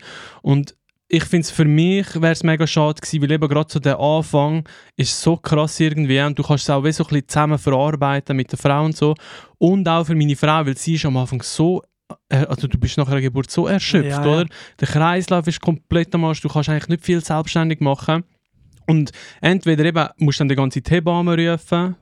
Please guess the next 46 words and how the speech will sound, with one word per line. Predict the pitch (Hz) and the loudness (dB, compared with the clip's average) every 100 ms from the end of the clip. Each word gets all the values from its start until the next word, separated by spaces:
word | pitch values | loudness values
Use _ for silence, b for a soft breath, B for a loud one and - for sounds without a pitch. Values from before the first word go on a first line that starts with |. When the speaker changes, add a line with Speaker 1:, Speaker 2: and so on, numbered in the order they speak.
| - | -8
Speaker 1:
wo, | 139 143 139 143 139 139 | 0 0 2 0 -2 0
wo | 139 143 | 2 0
quasi | - 139 135 147 | 0 -2 0 0
dort, | 139 143 139 | -2 -2 -2
äh, | 135 135 | -2 -2
auf | 139 | -4
dieser | - 139 | -2 0
Station | 135 143 - 143 143 | 0 -2 0 0 0
sind, | 143 - B B B | -2 -4 B B B
oder | 147 151 147 | 2 2 4
eben | 147 151 | 0 0
du | 143 | 0
kannst | - 143 139 | 0 -2 -2
auch | 131 131 - | -2 -2 -2
am | 127 131 | -2 2
Mann, | 131 139 127 | 2 2 0
der | 135 | 0
Mann | 127 139 - | 0 0 -2
tut | 143 | -2
dann | 139 | -2
das | 123 | -2
Baby | - 135 127 127 | -2 0 0 -2
wickeln | 127 - 127 | -2 -2 -2
und | 127 | -2
so. | 127 120 | -4 -4
Und | 127 | -2
das | 139 | -2
ist | 120 | -2
natürlich | 131 - 131 123 - b b b b | -4 -2 -2 -2 -8 b b b b
voll | - - 139 147 143 - - - | -4 0 2 2 0 -4 -14 -8
schön, | - 143 127 120 | 0 2 2 0
oder, | 135 135 | -2 -2
wenn | 131 | -2
du | |
das | 139 139 | -2 -2
am | 127 | -2
Anfang | 127 127 | -2 -4
so | - 127 | -4 -4
kannst | 123 - | -4 -4
machen. | 110 - 120 117 - B B | -6 -6 -8 -8 -12 B B
Speaker 2:
Hast | 151 - | -4 -2
du | |
viel | 175 | 0
Speaker 1:
Und | 139 | 2
Speaker 2:
Hilfe | 185 185 - | 2 0 -4
gebraucht? | 135 135 - - | -4 -4 -8 -20